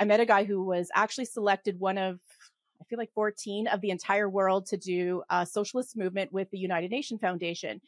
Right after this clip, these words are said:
Um, and so I worked with him for quite a while, voluntary, uh, position where we worked with, uh, people across Africa, uh, in just improving their wellness. Okay. So he was called the Digital Humanitarian.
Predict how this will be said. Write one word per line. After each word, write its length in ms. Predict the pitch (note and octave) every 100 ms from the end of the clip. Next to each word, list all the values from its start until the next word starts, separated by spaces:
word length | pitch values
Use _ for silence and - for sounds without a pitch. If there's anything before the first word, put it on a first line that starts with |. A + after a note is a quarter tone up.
| - - - _ _ -
Um, 500 | F#3 F3+ F3+ F#3 C4 - -
and 500 | G3 F#3+ F#3 F3+ F3+ -
so 140 | -
I 80 | G3
worked 240 | G3 B3
with 100 | D#4
him 120 | C#4 B3
for 100 | G3
quite 320 | - F#3+ G#3
a 60 |
while, 400 | A3 F#3+ F3 F3
voluntary, 500 | F#3 G#3 B3+ G#3+ F#3+ F#3+ _
uh, 120 | F#3
position 580 | E3+ G#3 F#3 E3+ F#3 F3 F3+
where 200 | F3+ E3+
we 200 | F#3+ F#3
worked 400 | F#3 F#3 F#3 - -
with, 300 | F#3+ F3 F3+ G3+
uh, 120 | F3
people 280 | - G#3 A#3
across 260 | A#3+ A3+ -
Africa, 560 | F3+ D#3+ F#3 G3 E3+ E3+ _ - - - -
uh, 320 | F#3 F3 E3+ -
in 160 | G3 F#3+
just 280 | G#3+ G3+ A#3
improving 440 | G3+ B3 A3+ A3
their 160 | F#3+ F3
wellness. 520 | D#3+ D3+ D#3 G2 F#3+ -
Okay. 240 | F#3+ G3+
So 160 | G3+ A3+
he 140 | B3+
was 120 | D4
called 160 | - C4
the 80 | B3
Digital 320 | F#3+ G#3 G#3+
Humanitarian. 920 | A#3+ G3 E3 F#3 - D#3 E3 G#3